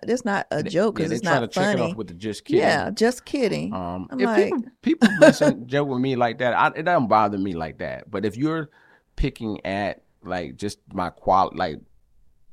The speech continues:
Speaker 2: just who I am, like, I can't be me. That's difficult. That's difficult 'cause it's like,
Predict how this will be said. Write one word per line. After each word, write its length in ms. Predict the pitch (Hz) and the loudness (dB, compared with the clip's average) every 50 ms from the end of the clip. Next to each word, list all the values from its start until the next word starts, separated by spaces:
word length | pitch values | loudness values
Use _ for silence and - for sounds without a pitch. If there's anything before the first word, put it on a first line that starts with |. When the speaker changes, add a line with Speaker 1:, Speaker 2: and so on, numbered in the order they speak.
| - - - - - _ | -20 -20 -20 -20 -18 _
Speaker 2:
just 220 | - 147 151 - | -8 -6 -6 -2
who 160 | - 165 147 131 | 0 2 4 4
I 160 | 113 101 87 | 4 4 2
am, 400 | 92 98 107 120 127 131 139 135 - - - - - - - _ _ - - _ - | 0 -2 -2 -2 -2 -4 -6 -8 -10 -16 -20 -20 -20 -20 -20 _ _ -20 -20 _ -14
like, 140 | 92 92 | -8 -2
I 120 | 85 92 113 | -2 -2 -2
can't 340 | - - 139 120 - - - | -2 -4 -8 -8 -8 -6 -4
be 180 | 104 101 98 | -4 -4 -2
me. 340 | 92 87 82 98 117 131 135 | -2 -4 -4 -4 -2 -4 -2
That's 320 | 95 101 113 117 113 - _ _ _ _ _ _ - - - _ _ _ | -2 -4 -4 -6 -6 -10 _ _ _ _ _ _ -20 -20 -20 _ _ _
difficult. 600 | - 101 107 - - 90 - - - - - - - _ _ _ _ - - _ _ _ - | -4 -4 -4 -4 -4 -10 -12 -12 -14 -14 -14 -16 -20 _ _ _ _ -20 -20 _ _ _ -12
That's 180 | - 101 98 - | -10 -10 -10 -8
difficult 580 | - 104 104 - - - - - 87 80 - | -6 -6 -6 -6 -8 -14 -10 -8 -8 -8 -8
'cause 180 | - 104 82 78 | -8 -10 -10 -8
it's 200 | 85 82 - - | -10 -12 -12 -10
like, 360 | 87 82 82 82 82 76 - | -10 -8 -8 -8 -10 -12 -16